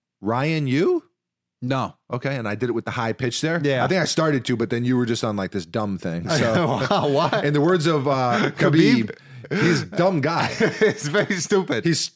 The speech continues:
Speaker 1: stupid guy. He's, okay,
Speaker 2: No,
Speaker 1: Khabib.
Speaker 2: you were saying that, uh, Habib. They say Habib.
Speaker 1: Habib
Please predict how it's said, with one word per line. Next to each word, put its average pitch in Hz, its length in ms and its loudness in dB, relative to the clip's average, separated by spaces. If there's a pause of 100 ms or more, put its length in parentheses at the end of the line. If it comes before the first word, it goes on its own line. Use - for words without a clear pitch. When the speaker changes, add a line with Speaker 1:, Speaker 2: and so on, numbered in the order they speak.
Speaker 1:
stupid 160 520 0
guy. 127 320 -2
He's, 123 160 2 (840)
okay, 160 400 0
Speaker 2:
No, 175 60 -10 (180)
Speaker 1:
Khabib. 226 420 4
Speaker 2:
you 180 160 2
were 208 100 4
saying 190 260 0
that, 151 280 -4
uh, 196 140 -6 (160)
Habib. 170 440 0
They 147 140 0
say 185 180 0
Habib. 143 440 -2 (160)
Speaker 1:
Habib 180 600 0